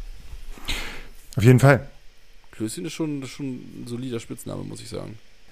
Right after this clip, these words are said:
Speaker 1: Ja, und sie, sie kommen ja auch aus diesem Bodyshaming so ein bisschen raus in den,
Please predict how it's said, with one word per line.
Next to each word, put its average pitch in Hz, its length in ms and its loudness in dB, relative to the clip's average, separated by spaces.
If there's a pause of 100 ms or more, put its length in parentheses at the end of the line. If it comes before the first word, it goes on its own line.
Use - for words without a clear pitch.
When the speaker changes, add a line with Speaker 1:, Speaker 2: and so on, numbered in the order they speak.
(380)
Speaker 1:
Ja, 131 240 10
und 143 300 2
sie, 160 320 -4 (320)
sie 131 220 2
kommen 160 260 8
ja 170 100 12
auch 156 180 6
aus 151 200 2
diesem 135 220 2
Bodyshaming 165 640 8
so 156 40 6
ein 156 60 6
bisschen 151 240 2
raus 139 480 6 (100)
in 139 160 4
den, 143 400 6